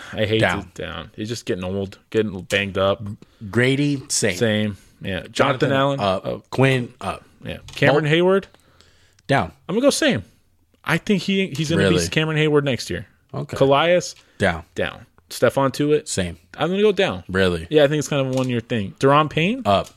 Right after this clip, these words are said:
Speaker 1: Big up.
Speaker 2: Leonard?
Speaker 1: Leonard? Same. Same.
Speaker 2: Really?
Speaker 1: Armstead?
Speaker 2: Down.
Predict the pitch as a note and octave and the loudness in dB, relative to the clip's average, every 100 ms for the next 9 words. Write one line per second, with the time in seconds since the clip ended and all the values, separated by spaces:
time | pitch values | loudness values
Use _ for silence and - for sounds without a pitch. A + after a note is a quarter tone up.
0 | _ _ A#2+ A2+ C3 D#3+ - _ _ _ | _ _ 2 6 6 4 -4 _ _ _
1 | - G#2 G#2 E3 G3+ F#3 - - - F2 | -4 2 4 4 4 0 -6 -12 -6 -2
2 | F#2 F2+ F#2 - _ _ - - F2 F#2+ | -2 -4 -8 -14 _ _ -16 -8 0 2
3 | G2 F2 D2+ - A#2 D#3 E3+ G#3+ A#3+ B3+ | 2 0 -2 -4 -2 0 0 2 2 0
4 | _ _ _ _ _ _ - E2 D#2 | _ _ _ _ _ _ -12 -10 -10